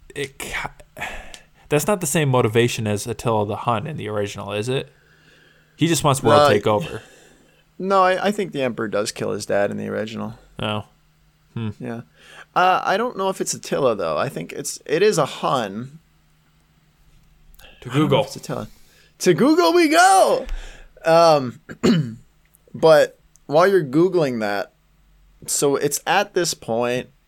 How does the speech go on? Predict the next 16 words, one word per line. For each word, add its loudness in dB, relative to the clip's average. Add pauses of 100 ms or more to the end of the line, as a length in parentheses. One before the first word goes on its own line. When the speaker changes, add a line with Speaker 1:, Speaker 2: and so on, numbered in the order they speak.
(120)
Speaker 2:
where 0 (100)
I, 2
I, 0
I 4
think -2
we 0
can -4
pretty 0
much 0
just -2
skip -4
ahead 0
to -6
the -2
invasion, -4
right? -4